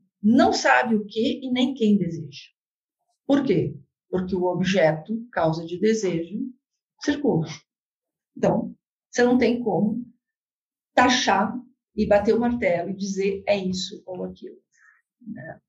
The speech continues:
Então, esse é um ponto extremamente importante pra gente, porque não tem como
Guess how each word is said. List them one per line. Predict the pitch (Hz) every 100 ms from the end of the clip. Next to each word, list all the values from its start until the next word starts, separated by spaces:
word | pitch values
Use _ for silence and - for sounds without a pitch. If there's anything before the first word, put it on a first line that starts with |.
| _ _ _ _ _ - - _ _ _ _ _ _ _ _ _
Então, | - 226
esse | 302 320 156 135 247
é | 247 - _ 277
um | 285 -
ponto | 254 269 285 302 -
extremamente | 214 - 269 269 240 226 226
importante | 220 208 202 185 185
pra | 202 214
gente, | 202 226 277 - - - _
porque | 254 240 294
não | 269 294 285
tem | 240 233 247
como | - 214 226 233 - -